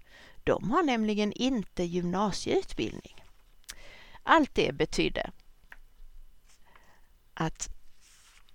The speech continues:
några människor får inte jobb för de har inte gymnasieutbildning. Men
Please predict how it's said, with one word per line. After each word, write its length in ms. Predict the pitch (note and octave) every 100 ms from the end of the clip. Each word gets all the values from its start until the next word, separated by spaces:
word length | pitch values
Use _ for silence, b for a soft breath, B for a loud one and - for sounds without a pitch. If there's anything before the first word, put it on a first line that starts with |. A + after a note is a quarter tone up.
| - - - - -
några 380 | A3 D4+ F4+ E4+
människor 400 | F4 G4+ - G#3
får 560 | - - A#3 E3+ D3+ -
inte 320 | D#3+ E3 -
jobb 400 | C#3+ - - - - - -
för 160 | - G3
de 240 | F#3 E3
har 240 | F3 G#3+ D#3
inte 320 | E3+ - - - - - -
gymnasieutbildning. 1080 | D#3 D3+ E3+ C#4 - D4+ - - - - - b b b b b b b b b - - - - -
Men 460 | D#4 G#4 G4 D3